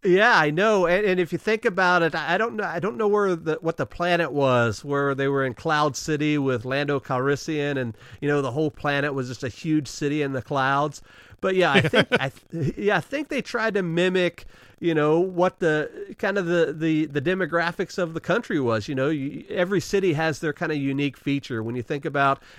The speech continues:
Speaker 1: L A, you have Hollywood. And when you think about New York, you think about, you know, uh, Forget About It and all that sort of thing. So I think all, all the, all the planets were trying to mimic,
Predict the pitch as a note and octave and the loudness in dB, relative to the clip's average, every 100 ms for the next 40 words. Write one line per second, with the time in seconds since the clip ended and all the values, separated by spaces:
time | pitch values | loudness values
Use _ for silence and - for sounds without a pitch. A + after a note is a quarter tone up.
0 | - D3+ D3+ D3 C#3 C#3 B2+ C#3 C#3+ C3+ | -2 2 4 4 4 2 0 -2 0 0
1 | A#2 A2+ G#2 A2+ A#2+ A2 D3+ C#3 C#3 C#3 | 0 0 -2 -6 -6 -4 -6 -6 -2 0
2 | C3+ C3+ C3+ C#3 C#3+ C3+ C3 D3 C#3 C#3 | 0 0 2 4 2 0 -4 -4 -6 -2
3 | C3+ C3+ C3 - - - C#3 C3+ C3+ C3+ | 2 2 0 -4 -20 -10 -4 0 2 4
4 | C#3 C3 C#3 C#3 B2+ B2 - D#3+ E3 G#3 | 4 4 2 0 0 -2 -4 -4 0 2
5 | D#3+ C#3+ C3+ B2+ C3 C3+ C#3 C#3+ - C#3 | 2 2 2 0 -2 0 2 0 0 -4
6 | B2+ - C#3 C3 B2+ D#3 B2+ F#3 D#3 - | -2 -2 -2 -2 -2 -6 -6 -4 -6 -4
7 | D3+ D#3 - D3+ E3+ E3+ D#3 C3+ - - | -2 -2 -2 -2 0 0 2 0 -2 -12
8 | - E3+ E3 - E3 E3 D3+ - B2+ D#3+ | -2 0 0 -2 0 0 0 -4 -8 -4
9 | D3+ C#3 B2+ D3 C#3+ B2+ - | -2 -2 0 0 0 -2 -4